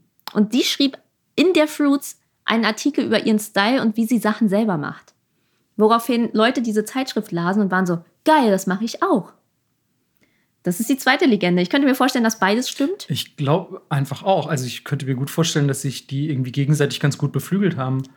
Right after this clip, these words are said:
Speaker 1: Genau.
Speaker 2: So, ich kann jetzt Sachen selber machen und ich kann aussehen wie dieser T-V-Host und so.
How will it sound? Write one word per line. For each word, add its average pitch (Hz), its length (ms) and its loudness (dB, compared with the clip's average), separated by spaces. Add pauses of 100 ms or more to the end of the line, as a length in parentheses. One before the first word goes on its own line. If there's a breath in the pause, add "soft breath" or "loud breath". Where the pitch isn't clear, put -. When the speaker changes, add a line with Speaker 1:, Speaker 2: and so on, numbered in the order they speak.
(260 soft breath)
Speaker 1:
Genau. 208 320 4
Speaker 2:
So, 165 100 2
ich 165 100 0
kann 156 140 4
jetzt 156 160 2
Sachen 160 260 4
selber 202 280 4
machen 226 220 2
und 170 60 4
ich 165 100 -2
kann 151 140 0
aussehen 165 360 2
wie 147 80 -2
dieser 151 260 -2
T-V-Host 202 840 -2
und 196 160 2
so. 202 280 -2